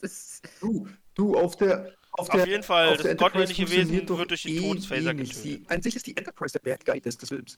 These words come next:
Speaker 2: Niemand anderes.
Speaker 1: Ja,
Speaker 2: Es
Speaker 1: es
Speaker 2: ist
Speaker 1: kann,
Speaker 2: Enterprise selbst.
Speaker 1: ja. Ja,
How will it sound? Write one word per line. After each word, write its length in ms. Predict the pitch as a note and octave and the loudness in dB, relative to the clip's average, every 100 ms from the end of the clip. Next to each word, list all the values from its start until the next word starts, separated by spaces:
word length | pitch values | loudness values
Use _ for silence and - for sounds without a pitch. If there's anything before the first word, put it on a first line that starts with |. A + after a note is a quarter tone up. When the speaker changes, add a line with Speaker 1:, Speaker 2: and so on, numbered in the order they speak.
| _ | _
Speaker 2:
Niemand 180 | - D#4+ | -2 0
anderes. 320 | - C4 B2+ | 0 -2 -4
Speaker 1:
Ja, 60 | C#3+ | -2
Speaker 2:
Es 160 | F#3+ D#3+ | -2 -4
Speaker 1:
es 120 | F3 | -8
Speaker 2:
ist 340 | - - - _ _ _ _ _ - | -10 -20 -20 _ _ _ _ _ -10
Speaker 1:
kann, 300 | E3 F3+ G3+ | -6 -6 -10
Speaker 2:
Enterprise 300 | - E3+ F3 | -6 -6 0
selbst. 380 | E3 A3 A#2+ A#2 | 0 0 -4 -6
Speaker 1:
ja. 180 | B2 - _ _ _ _ _ _ _ _ _ _ _ | -6 -8 _ _ _ _ _ _ _ _ _ _ _
Ja, 80 | _ | _